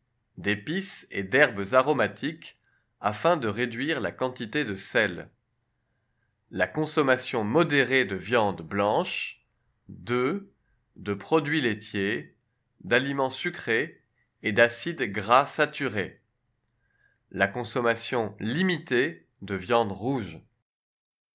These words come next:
Un verre de vin, généralement rouge, pendant les repas.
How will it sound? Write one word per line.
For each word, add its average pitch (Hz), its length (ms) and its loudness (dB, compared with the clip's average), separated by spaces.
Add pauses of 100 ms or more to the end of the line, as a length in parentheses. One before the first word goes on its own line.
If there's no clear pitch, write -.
(360)
Un 101 140 2
verre 151 240 6
de 131 100 0
vin, 104 460 0 (280)
généralement 117 720 2
rouge, 123 480 -4 (380)
pendant 110 240 2
les 147 120 6
repas. 120 560 -2